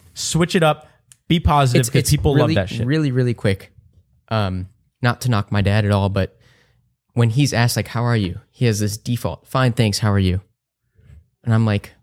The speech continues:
Speaker 2: "What if that was, 'I'm great. I'm great. How are you doing today?'" Like,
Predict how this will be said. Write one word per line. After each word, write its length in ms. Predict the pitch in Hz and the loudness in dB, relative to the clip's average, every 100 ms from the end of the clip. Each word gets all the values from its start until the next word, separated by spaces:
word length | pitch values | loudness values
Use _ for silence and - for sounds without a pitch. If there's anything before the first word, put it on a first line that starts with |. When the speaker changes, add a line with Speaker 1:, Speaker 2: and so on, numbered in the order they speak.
| _ | _
Speaker 2:
"What 120 | - 147 | -2 -2
if 120 | 180 | -2
that 200 | 185 - | -4 0
was, 200 | 147 - _ | -2 -2 _
'I'm 220 | 170 262 | -2 -2
great. 640 | 208 - 123 127 226 - _ _ _ _ _ _ _ | -2 -10 -2 0 0 -6 _ _ _ _ _ _ _
I'm 120 | - 196 | -2 -2
great. 340 | - 160 208 | 0 0 0
How 140 | - 156 | 0 0
are 40 | |
you 160 | 156 180 | 2 2
doing 200 | 185 92 | 0 0
today?'" 380 | 98 - - _ _ _ _ | -4 -10 -14 _ _ _ _
Like, 120 | 117 | -4